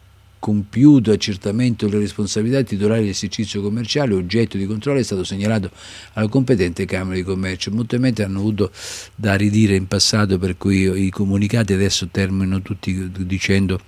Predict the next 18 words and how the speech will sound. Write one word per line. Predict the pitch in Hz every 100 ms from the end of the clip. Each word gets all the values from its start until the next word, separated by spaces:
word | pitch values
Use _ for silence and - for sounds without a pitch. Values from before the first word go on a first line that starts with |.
| - - -
"Ah, | - 135
ma, | 98 95 - 98
mm, | 101 95 98 110 104 110 104 - - _ - - 120
stiamo | - 107 107
attenti, | 107 151 123 110
noi | 120
diamo | 107 101
la | 101 98 -
notizia, | 123 113 127 180 110
ma | 85
potrebbero | 87 101 98
essere | 95 107 95
tutti | 95 107
innocenti, | 110 123 110 82 76 95
eh?" | 98 98 -
Beh, | 107 101 101 87
<laughs> | 98 82 - 95
quindi, | - 101 -